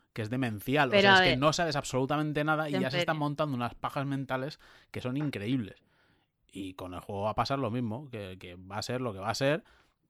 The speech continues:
Speaker 1: pero que la gente se va a montar una película ahí que flipas. Y el otro,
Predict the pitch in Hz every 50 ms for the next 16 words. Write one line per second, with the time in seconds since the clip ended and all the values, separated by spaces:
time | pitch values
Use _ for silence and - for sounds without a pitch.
0 | _ - 120 107 90 92 90 98 92 92 90 87 - 98 98 95 - 101 101 107
1 | 110 110 113 113 113 117 117 113 110 120 117 117 117 117 113 127 117 113 117 113
2 | 123 120 117 117 113 117 120 117 139 135 123 - _ _ _ - - - - 120
3 | 117 110 - 104 104 - - 110 104 95 95 95 95 - 120 131 139